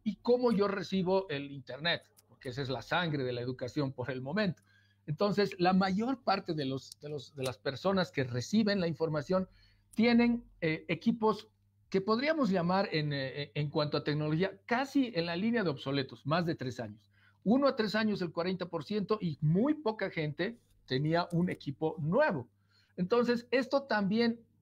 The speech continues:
me hace pensar, y cada vez que yo, eh, preparo una clase, trato, por ejemplo, de evitar tener, eh, el último paquete o la última tecnología, porque entiendo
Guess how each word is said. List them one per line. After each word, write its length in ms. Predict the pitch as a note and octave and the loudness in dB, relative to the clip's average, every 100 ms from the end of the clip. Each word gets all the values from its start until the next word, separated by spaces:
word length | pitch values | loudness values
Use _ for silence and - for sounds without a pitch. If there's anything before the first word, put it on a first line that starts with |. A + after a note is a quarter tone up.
| _ | _
me 200 | D#3+ F3 | -6 -2
hace 240 | A#3 B3 A#3+ | -2 0 -2
pensar, 540 | E3+ D3 C3+ F3 F3+ F#3 | 0 -2 2 0 0 -4
y 80 | |
cada 260 | D3+ G#3 G3+ | -6 0 2
vez 160 | F#3+ F#3+ | 0 0
que 140 | D#3 | 0
yo, 420 | E3+ F3+ F3 - - F3 | 2 2 0 -8 -18 -12
eh, 100 | C3+ _ | -12 _
preparo 360 | D3 C#3 G#3+ A3 | -6 -2 0 0
una 200 | F#3+ - | -2 0
clase, 420 | E3 D3+ F3 E3+ _ _ _ - | -2 0 -4 -6 _ _ _ 0
trato, 340 | G3 G3 G3+ | 0 2 0
por 140 | F3 | 2
ejemplo, 360 | E3 F#3 E3+ E3+ | 2 2 4 4
de 240 | D#3+ E3 | 4 2
evitar 600 | D#3+ F3 - G3+ G3 G3+ | 2 0 0 0 0 -2
tener, 340 | - E3+ F3+ F3 | -6 -2 -2 -2
eh, 360 | D3 C#3 C3+ - _ - | -2 -4 -6 -10 _ -8
el 160 | D3 | -2
último 480 | G3 G#3+ G#3+ E3 D3 | 0 -2 -4 -6 -4
paquete 760 | - C#3+ A3 A3 G3 F#3+ F#3 F3 | -4 -2 0 0 0 2 2 2
o 180 | D#3+ D#3+ | 2 0
la 200 | D#3 D#3+ | 2 0
última 640 | A3+ A#3 - G3 F#3 F3 | 2 0 0 -4 -2 -4
tecnología, 720 | - E3 E3 D#3+ D#3+ F#3+ F#3+ | -4 -8 -6 -4 -4 -2 -4
porque 340 | F#3+ G3 F#3+ G#3+ | 0 -2 0 -4
entiendo 640 | G#3 - F4+ D4+ D#3 C3+ | -4 -6 -4 -2 -2 -4